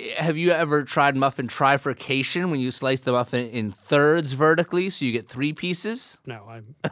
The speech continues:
Speaker 2: <laughs> here in Boston, it's just in half.
Speaker 1: Sounds like you need bigger muffins.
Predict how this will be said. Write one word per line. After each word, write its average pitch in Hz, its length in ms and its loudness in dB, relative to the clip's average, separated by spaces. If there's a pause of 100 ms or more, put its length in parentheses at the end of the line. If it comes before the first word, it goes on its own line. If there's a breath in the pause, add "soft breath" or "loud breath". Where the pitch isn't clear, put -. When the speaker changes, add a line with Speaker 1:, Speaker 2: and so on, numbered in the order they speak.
Speaker 2:
<laughs> 220 720 -2
here 220 160 6
in 202 120 6
Boston, 175 440 6
it's 147 140 -4
just 156 280 -4
in 131 100 -6
half. 110 400 -10 (180)
Speaker 1:
Sounds 160 220 2
like 139 80 -2
you 147 60 2
need 143 160 2
bigger 117 220 2
muffins. 113 580 -2